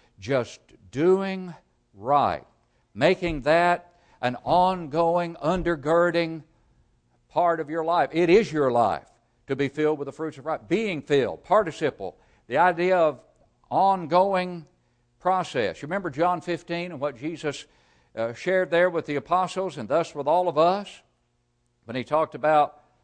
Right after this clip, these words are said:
"By this," verse eight in that context, "By this my Father is glorified, that you bear much fruit,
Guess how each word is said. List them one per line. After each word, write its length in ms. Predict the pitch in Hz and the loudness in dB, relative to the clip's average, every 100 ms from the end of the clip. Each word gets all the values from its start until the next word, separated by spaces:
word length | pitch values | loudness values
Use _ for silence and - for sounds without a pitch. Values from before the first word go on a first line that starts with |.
| _ _ | _ _
"By 260 | 92 110 107 | 0 2 0
this," 420 | 95 156 190 185 | 0 0 0 -2
verse 360 | - 127 127 - | -6 -6 -6 -4
eight 320 | 127 165 170 | 0 0 -2
in 120 | 165 | -6
that 180 | 165 170 | -6 -6
context, 680 | 147 175 175 170 170 175 - | -6 -6 -6 -2 -2 -2 -4
"By 200 | 110 110 | 2 2
this 360 | 101 165 185 - | 2 -2 -2 -2
my 140 | 120 | -4
Father 360 | - 160 165 135 | 0 -2 0 -6
is 100 | 107 | -8
glorified, 640 | 139 165 165 156 165 165 | -4 -2 0 0 0 0
that 200 | 123 - | -4 -6
you 100 | 123 | -10
bear 480 | 95 135 165 160 135 92 | -2 0 2 0 -4 -10
much 720 | 92 107 180 202 196 - - | -8 0 2 2 -2 -6 -20
fruit, 520 | - 185 202 196 - | -8 -2 0 0 -4